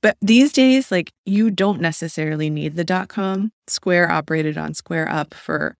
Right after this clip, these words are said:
a very, very long time. Lots of companies are operating on variants of a dot com. So,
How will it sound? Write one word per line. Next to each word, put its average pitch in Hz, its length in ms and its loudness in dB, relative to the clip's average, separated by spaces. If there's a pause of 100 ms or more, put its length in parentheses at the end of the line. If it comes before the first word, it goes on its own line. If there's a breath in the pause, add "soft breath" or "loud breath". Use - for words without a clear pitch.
(300)
a 175 40 -6
very, 156 440 -2
very 151 340 -4
long 160 240 -2
time. 156 480 -6 (480)
Lots 165 340 -2
of 165 220 -8
companies 151 520 -4
are 147 160 -4
operating 156 520 -6
on 160 320 -8 (100)
variants 156 680 -2
of 208 180 -4
a 214 80 0
dot 208 220 -2
com. 220 400 0 (760)
So, 160 320 -4